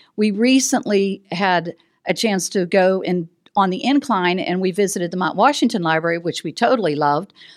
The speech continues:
Southside Library is another small library. Oftentimes on Sunday, I'm at the library in Sewickley.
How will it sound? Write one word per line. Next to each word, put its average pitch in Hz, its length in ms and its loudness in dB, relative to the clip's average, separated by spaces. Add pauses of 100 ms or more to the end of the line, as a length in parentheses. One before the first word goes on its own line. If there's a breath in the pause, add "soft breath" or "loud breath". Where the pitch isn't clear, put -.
(120)
Southside 226 560 2
Library 208 360 2
is 196 100 -4
another 185 240 -2
small 180 320 -2
library. 165 520 0 (460 soft breath)
Oftentimes 202 720 0
on 190 120 -4
Sunday, 196 440 -2
I'm 175 140 -2
at 170 100 0
the 160 160 -6
library 170 400 -2
in 165 80 -4
Sewickley. 180 680 -4